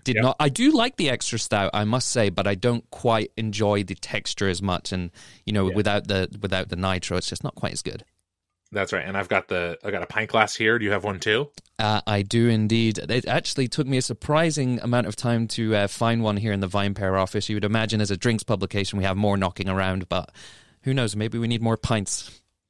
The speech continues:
Speaker 2: All the glassware is, uh, far fancier than just your standard
Speaker 1: <laughs>
Speaker 2: pint glass.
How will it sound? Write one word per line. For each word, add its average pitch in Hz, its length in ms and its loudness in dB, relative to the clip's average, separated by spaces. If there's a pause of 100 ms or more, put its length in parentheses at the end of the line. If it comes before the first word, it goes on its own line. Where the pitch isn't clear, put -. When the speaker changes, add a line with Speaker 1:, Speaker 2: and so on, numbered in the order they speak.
(160)
Speaker 2:
All 120 140 6
the 123 80 2
glassware 104 480 4
is, 92 160 -2
uh, 87 260 0
far 104 220 0
fancier 98 520 -4
than 80 120 -6
just 82 200 -4
your - 80 -2
standard 85 460 0
Speaker 1:
<laughs> 135 180 -4
Speaker 2:
pint 95 200 -2
glass. - 360 -8